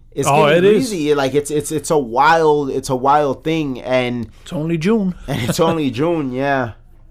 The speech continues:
Speaker 2: So shit, July, August, September, October.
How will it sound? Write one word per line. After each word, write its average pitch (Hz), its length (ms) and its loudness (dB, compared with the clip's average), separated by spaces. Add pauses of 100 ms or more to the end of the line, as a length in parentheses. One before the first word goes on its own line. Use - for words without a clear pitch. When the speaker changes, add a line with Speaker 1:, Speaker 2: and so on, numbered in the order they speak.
(540)
Speaker 2:
So 127 240 -14
shit, 120 300 -4
July, 135 540 2
August, 151 520 0
September, 156 520 -4
October. 160 640 -6